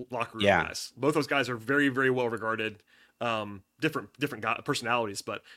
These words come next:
Speaker 1: Bogey and Capela are both very well. I'm not, not, not that Hunter isn't. Hunter's just a qui-, a super quiet young guy.
Speaker 2: Yeah,
Speaker 1: Um,
Speaker 2: he's younger.
Speaker 1: whereas Capela and Bogey are, like, A plus,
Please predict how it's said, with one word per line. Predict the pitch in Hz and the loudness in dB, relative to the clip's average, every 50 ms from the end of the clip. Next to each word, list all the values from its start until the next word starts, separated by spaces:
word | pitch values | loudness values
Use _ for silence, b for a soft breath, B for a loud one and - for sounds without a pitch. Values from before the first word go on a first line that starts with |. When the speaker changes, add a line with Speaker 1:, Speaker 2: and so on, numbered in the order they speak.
| B B | B B
Speaker 1:
Bogey | - 135 147 139 135 | 0 0 2 2 0
and | 123 113 | -2 -2
Capela | - 107 - 117 120 117 | -6 -6 -4 -2 0 0
are | 110 110 | -2 -2
both | 110 117 107 - - | -2 -4 -4 -4 -4
very | 123 117 | -4 -4
well. | 117 120 113 120 | -2 -2 -2 -2
I'm | 139 | -2
not, | 151 - | 4 6
not, | 147 170 160 - - | 6 6 6 4 0
not | 170 185 | 0 2
that | 160 135 | 2 2
Hunter | 165 165 156 131 139 | 2 4 4 4 4
isn't. | 143 143 147 | 2 0 0
Hunter's | 120 147 151 147 | 0 0 0 0
just | 147 135 | -2 -6
a | 139 | -6
qui-, | - - 123 | -6 -6 -4
a | 123 - 127 131 110 - | -4 -2 -4 -4 -6 -8
super | - - - 143 - 117 | -8 -8 -6 -6 -6 -6
quiet | - 139 120 120 117 113 - - _ - | -4 -2 0 0 0 0 -2 -6 _ -12
young | 110 120 117 113 | -8 -8 -6 -4
guy. | 110 107 113 120 131 127 B B B | -4 -2 -2 -2 -2 -4 B B B
Speaker 2:
Yeah, | 95 87 82 | -4 -4 -2
Speaker 1:
Um, | - 120 123 117 - | -2 -2 0 0 0
Speaker 2:
he's | 180 120 90 | 0 0 0
younger. | 95 - 127 | 0 0 2
Speaker 1:
whereas | 120 117 113 104 - - - b b b b b | 2 0 0 -2 -6 -8 -10 b b b b b
Capela | - 123 156 151 147 143 | -4 0 2 4 4 4
and | 131 120 | 2 2
Bogey | 127 127 127 120 120 117 | 2 0 2 0 0 0
are, | 113 113 | 0 0
like, | 110 104 104 - - - _ _ _ _ _ _ _ _ _ _ _ _ _ _ _ _ - | -2 -2 -4 -6 -8 -14 _ _ _ _ _ _ _ _ _ _ _ _ _ _ _ _ -2
A | 131 123 | -2 -2
plus, | - 131 117 - - 113 107 | -2 -2 -6 -4 -6 -6 -8